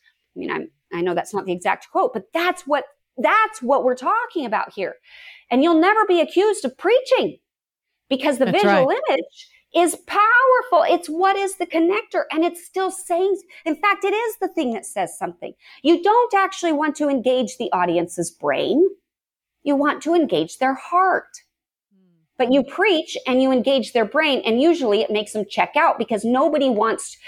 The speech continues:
Speaker 1: it feels like somebody's trying to force you to believe some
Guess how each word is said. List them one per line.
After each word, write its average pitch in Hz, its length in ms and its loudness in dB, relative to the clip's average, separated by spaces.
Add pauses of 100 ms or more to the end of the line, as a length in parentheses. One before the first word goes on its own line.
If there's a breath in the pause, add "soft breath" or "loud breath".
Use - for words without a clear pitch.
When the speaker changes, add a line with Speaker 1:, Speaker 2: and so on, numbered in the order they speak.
(140 loud breath)
Speaker 1:
it 247 140 2 (220)
feels 381 380 4
like 269 180 0
somebody's 254 540 0
trying 220 320 -6
to 214 180 -8 (220)
force 277 440 2
you 180 420 -4 (500)
to 214 520 2 (1120)
believe 254 440 0
some 240 460 -4